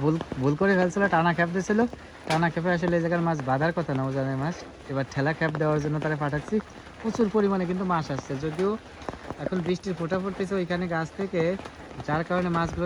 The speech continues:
দেখাইতে পারতেছি না। আগের বার তো মাছ দেখাইছিলাম আপনাদের, যাক, নেমে যাও, নেমে যাও। মাছ উঠবে প্রচুর, কারণ মাছ এক জায়গায় জমায়েত হয়েছে।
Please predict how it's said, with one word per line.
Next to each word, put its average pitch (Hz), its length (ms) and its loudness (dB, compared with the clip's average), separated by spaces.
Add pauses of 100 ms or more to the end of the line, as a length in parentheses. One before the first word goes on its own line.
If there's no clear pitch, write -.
দেখাইতে 165 280 -2
পারতেছি 143 320 -4
না। 139 120 -2
আগের 147 180 -2
বার 147 140 -4
তো 143 120 -4
মাছ 139 100 0 (120)
দেখাইছিলাম 143 460 -4
আপনাদের, 135 300 -4 (460)
যাক, 139 180 -2
নেমে 160 180 -2
যাও, 127 120 -2
নেমে 131 180 -4
যাও। 117 80 -6 (1300)
মাছ 156 260 0 (100)
উঠবে 170 280 -2 (100)
প্রচুর, 175 360 2
কারণ 139 240 0
মাছ 160 140 0 (120)
এক 147 120 0
জায়গায় 156 240 0
জমায়েত 160 400 2
হয়েছে। 120 200 -4